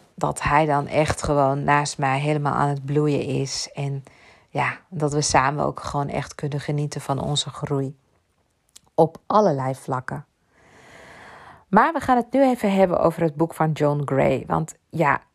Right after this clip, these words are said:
ik wil ook dat jij iets leert, ook over jouw eigen relatie, je relaties. Maar ook dus niet alleen maar je liefdesrelaties, maar ook je relaties met de mensen waar je mee samenwerkt. Want misschien heb je ook een team waar je mee samenwerkt.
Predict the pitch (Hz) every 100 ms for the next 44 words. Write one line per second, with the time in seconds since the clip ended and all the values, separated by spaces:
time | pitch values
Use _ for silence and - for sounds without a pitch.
0 | _ 175 165 170 185 - 196 240 175 -
1 | 147 147 135 - - 139 135 170 - -
2 | 170 180 - 156 151 139 - 196 240 -
3 | 175 165 143 135 135 - 175 196 - 156
4 | 147 147 156 156 233 - - 151 - _
5 | - - - - 180 - - 262 254 226
6 | 202 208 294 240 226 220 196 180 165 180
7 | - 160 165 165 151 151 - 156 - 151
8 | - 180 180 170 156 151 147 151 156 151
9 | - - - - 165 170 151 147 139 135
10 | 135 135 143 - 208 226 247 233 226 254
11 | 359 - - 156 147 139 135 - 147 143
12 | 156 220 233 247 233 - 254 349 415 -
13 | - - _ 208 214 214 208 - 202 208
14 | 202 202 233 262